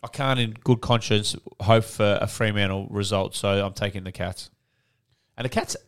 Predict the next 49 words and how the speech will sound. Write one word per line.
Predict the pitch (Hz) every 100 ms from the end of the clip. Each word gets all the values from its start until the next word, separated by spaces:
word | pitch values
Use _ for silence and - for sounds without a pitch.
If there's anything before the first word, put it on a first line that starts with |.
| -
if | 143
the |
Cats | - 214
wanna | - 185
finish | 185 160
in |
the | 135
top | 147
four, | - 147
they | 151
have | 151 170
to | 170
start | 147 147 139
winning | 143 135
some | 131
games. | 131 135 123
They, | 120 120 - _ _ -
their | 120
slow | - 151
start | 151 - 98
might | 135 127
cost | - 135 -
them. | 101 101
So | - 110 110 - - - _
they | 123
have | 120 -
to | 131
win | 131
games | 127 120 117
like | 117 120
this. | 113 -
Otherwise, | 123 120 117 113
they |
won't | 113 117
make | 117 107
the | -
top | 107
four | - 113 104
'cause | 110 107
the | 110 - -
sides | - 127 110
ahead | 110 123
of |
them | 107 107 113 _ _ -
will | 110
start | 120 117
to | 117
push | 117 113
away. | 104 104